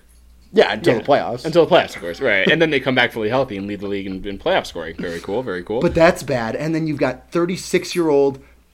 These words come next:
Speaker 1: Brett Burns, four more years. So
Speaker 2: He's
Speaker 1: he's
Speaker 2: gonna be
Speaker 1: looking at being
Speaker 2: forty.
Speaker 1: forty when he's done with that contract. Eight million dollars. Vlasic,
Speaker 2: It doesn't
Speaker 1: thirty-four.
Speaker 2: end.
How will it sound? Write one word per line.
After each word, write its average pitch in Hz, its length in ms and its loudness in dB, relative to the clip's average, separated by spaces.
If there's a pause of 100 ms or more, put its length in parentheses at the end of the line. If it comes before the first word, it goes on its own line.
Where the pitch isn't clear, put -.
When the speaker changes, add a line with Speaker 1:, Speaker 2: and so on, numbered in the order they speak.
Speaker 1:
Brett 127 280 -2
Burns, 131 540 0 (340)
four 180 260 4
more 139 340 2
years. 117 400 -4
So - 100 -2
Speaker 2:
He's 123 100 -2
Speaker 1:
he's 165 80 2
Speaker 2:
gonna - 20 -2
be - 60 2
Speaker 1:
looking 170 180 0
at - 100 4
being 403 320 4
Speaker 2:
forty. - 0 -
Speaker 1:
forty 170 580 2
when 113 140 -2
he's 110 160 -6
done 139 220 -2
with 131 140 -4
that 120 200 -6
contract. 127 480 -6
Eight 156 220 -6
million 139 400 -4
dollars. 113 560 -4 (340)
Vlasic, 160 720 -4
Speaker 2:
It - 20 -10
doesn't 175 320 4
Speaker 1:
thirty-four. 226 380 2
Speaker 2:
end. 87 160 -8